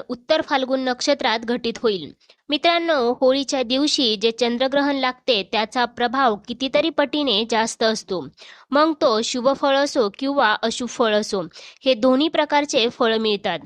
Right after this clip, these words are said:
त्याचे प्रभाव मानवी जीवनावर अवश्य पाहायला मिळतात. तर अशात होळी कशी साजरी केली जाईल, होळी साजरी करावी की नाही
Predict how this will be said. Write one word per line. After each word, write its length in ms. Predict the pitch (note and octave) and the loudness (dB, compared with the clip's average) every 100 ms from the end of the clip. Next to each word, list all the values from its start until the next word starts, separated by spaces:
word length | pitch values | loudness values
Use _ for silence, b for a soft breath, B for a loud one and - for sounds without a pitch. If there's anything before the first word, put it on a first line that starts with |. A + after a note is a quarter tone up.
| - B B - | -16 B B -2
त्याचे 280 | C#4 C#4 F4 | 0 0 0
प्रभाव 460 | D#4+ D#4 D4+ G#3+ | 0 2 2 2
मानवी 400 | A3+ A3+ A#3 C4+ | 0 -2 0 -2
जीवनावर 600 | B3 C4+ C4+ C4+ C4 A3 | -2 -2 0 2 2 0
अवश्य 520 | G3+ G#3 A#3 - A#3+ A3 | 0 -2 -2 0 0 0
पाहायला 320 | B3 A3 G3+ | -2 -2 -4
मिळतात. 380 | G#3 G3+ F#3+ E3 D#3 _ B B B D#4 | -4 -6 -6 -10 -10 _ B B B 0
तर 120 | D#4 | 2
अशात 500 | D4 D#4 E4+ A3+ G#3+ - | 0 -2 -2 -2 -4 -6
होळी 300 | C4 C4+ C4+ | -8 -6 -6
कशी 300 | B3+ A#3+ E4 | -6 -4 -6
साजरी 360 | E4+ D4+ B3+ C#4 | -2 -2 -2 -6
केली 340 | C4+ C#4 C#4 | -4 -6 -6
जाईल, 420 | A#3+ C4+ A3+ G3+ A3 B B B C4+ | -4 -2 -2 -2 -8 B B B -2
होळी 240 | C4 C4 | -2 -2
साजरी 420 | B3 B3 A#3 B3+ | -4 -6 -4 -8
करावी 420 | B3 B3 B3+ D4 | -6 -2 -2 -2
की 140 | D4+ D#4 | -6 -4
नाही 400 | C#4+ C4+ A3+ | -4 -4 -8